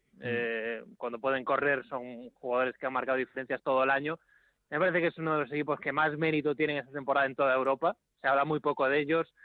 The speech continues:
Speaker 2: pero están segundos, van a acabar la temporada en Champions. De hecho, este fin de semana es, ha sido clave para ellos, ¿no? Porque suman tres puntos, a lo
Speaker 1: Sí.
Speaker 2: mejor un pelín inesperados, sumados ahora a la mala dinámica del Lyon, que, que le está costando en este tramo final de temporada,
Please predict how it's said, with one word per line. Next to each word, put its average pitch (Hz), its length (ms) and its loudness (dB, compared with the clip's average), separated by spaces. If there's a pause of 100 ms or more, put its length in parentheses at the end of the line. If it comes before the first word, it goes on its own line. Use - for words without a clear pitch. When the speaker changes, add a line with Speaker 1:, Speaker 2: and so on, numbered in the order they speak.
(420)
Speaker 2:
pero 131 480 4
están 160 280 0
segundos, 160 580 0 (140)
van 151 260 2
a 170 40 4
acabar 151 240 2
la 147 80 2
temporada 139 380 2
en 123 100 -4
Champions. 147 380 -2
De 135 60 -2
hecho, 120 140 -12
este 127 120 -8
fin 127 120 -6
de 127 100 -4
semana 131 280 -2
es, 123 80 -4 (560)
ha 139 120 -2
sido 156 240 0
clave 156 260 2
para 151 220 2
ellos, 143 220 0
¿no? 175 120 0
Porque 127 180 -2
suman 151 260 -4
tres 147 160 -2
puntos, 156 300 -4
a 143 80 4
lo 143 100 4
Speaker 1:
Sí. 147 40 -4
Speaker 2:
mejor 143 380 2
un 165 140 -2
pelín 160 260 2
inesperados, 165 800 0 (380)
sumados 143 400 2
ahora 143 220 4
a 143 40 4
la 139 100 4
mala 151 220 4
dinámica 147 420 2
del 135 180 4
Lyon, 160 380 2
que, 127 320 0 (200)
que 131 80 -8
le 120 80 -4
está 143 160 -2
costando 139 320 -2
en 143 60 -4
este 131 160 -8
tramo 131 200 -4
final 135 220 -4
de 131 100 0
temporada, 147 580 2